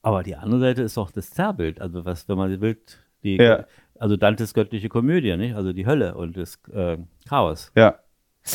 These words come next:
Speaker 2: Was machst du eigentlich in deiner Freizeit, wenn du jetzt wirklich vierzehn Tage zu Hause bleiben musst, Vater? Das würde mich jetzt wirklich mal interessieren. Also wenn du jetzt wirklich ab morgen
Speaker 1: Na, dann
Speaker 2: Buchhandlung zu, ihr müsst in der Wohnung bleiben, was machst du?
Speaker 1: Ja, was wird man machen? Man wird lesen, wir könnten ein bisschen auf
Speaker 2: Präziser,
Speaker 1: dem,
Speaker 2: bitte.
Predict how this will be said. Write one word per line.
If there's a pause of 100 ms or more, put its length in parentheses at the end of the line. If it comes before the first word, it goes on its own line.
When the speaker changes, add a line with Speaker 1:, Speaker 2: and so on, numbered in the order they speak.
(320)
Speaker 2:
Was
machst
du
eigentlich
in
deiner
Freizeit,
wenn
du
jetzt
wirklich
vierzehn
Tage
zu
Hause
bleiben
musst,
Vater? (840)
Das
würde
mich
jetzt
wirklich
mal
interessieren. (460)
Also
wenn
du
jetzt
wirklich
ab
morgen (120)
Speaker 1:
Na,
dann
Speaker 2:
Buchhandlung
zu, (280)
ihr
müsst
in
der
Wohnung
bleiben,
was
machst
du? (880)
Speaker 1:
Ja,
was
wird
man
machen?
Man
wird
lesen,
wir
könnten
ein
bisschen
auf
Speaker 2:
Präziser,
Speaker 1:
dem,
Speaker 2:
bitte.